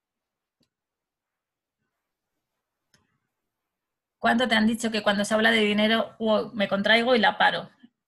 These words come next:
y la detengo"? Y entonces así va a funcionar mejor.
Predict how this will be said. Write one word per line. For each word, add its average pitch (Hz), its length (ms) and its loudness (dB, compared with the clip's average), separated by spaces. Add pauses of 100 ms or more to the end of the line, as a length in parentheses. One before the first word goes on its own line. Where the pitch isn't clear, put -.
(160)
y 196 80 -8
la 190 120 0
detengo"? - 500 -8 (720)
Y 226 120 -2
entonces 214 400 0
así 262 580 -4 (680)
va 202 80 0
a 202 60 -4
funcionar 196 420 -6
mejor. - 280 -14